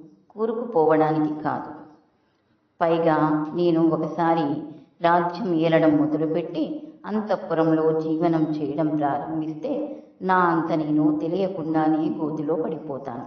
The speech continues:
అందుకని నాన్నగారు, నాకు రాజ్యం అక్కర్లేదు, నేను ఇలాగే ఉండి ఈశ్వరుణ్ణి చేరుకుంటాను, భగవంతుడి గురించి తపిస్తాను" అన్నాడు. ఈ మాట వినగానే చతుర్ముఖ బ్రహ్మగారు గబగబా కదిలి వచ్చారు.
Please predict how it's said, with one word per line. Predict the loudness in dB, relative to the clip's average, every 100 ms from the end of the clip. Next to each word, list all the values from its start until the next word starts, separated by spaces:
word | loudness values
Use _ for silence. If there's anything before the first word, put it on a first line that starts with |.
| -16 -20 _ _ _ -2
అందుకని | 0 2 2 2 0
నాన్నగారు, | 0 2 2 2 4 2 2 -2 -6 -10 -10 -2
నాకు | 0 2
రాజ్యం | 2 2 0 -4 -4
అక్కర్లేదు, | -4 -4 -4 -4 -6 -12 -14 -20 -20 _ _ -4
నేను | 0 2 4 2 0
ఇలాగే | 0 2 4 2 2
ఉండి | 2 2 0 -4 -8 -12 -12 -4
ఈశ్వరుణ్ణి | -2 -2 0 2 2 2 4 2 0 -2
చేరుకుంటాను, | -2 -4 -6 -8 -8 -8 -12 -18 -20 _ -6
భగవంతుడి | 0 2 4 2 0 -2 -4
గురించి | -2 -2 -2 -2 -4 -4
తపిస్తాను" | -4 -6 -10 -8 -4 -2 0 0
అన్నాడు. | 0 0 -4 -10 -20 -20 _ _ _ -10
ఈ | -2
మాట | 2 2 2
వినగానే | 0 0 2 4 4 4 2 0 -6 -12 -4
చతుర్ముఖ | 0 2 2 2 0
బ్రహ్మగారు | -2 -2 0 4 4 4 2
గబగబా | 0 -2 0 0 0 -2 -2 -2 -2
కదిలి | -4 -4 -6
వచ్చారు. | -8 -12 -8 -6 -6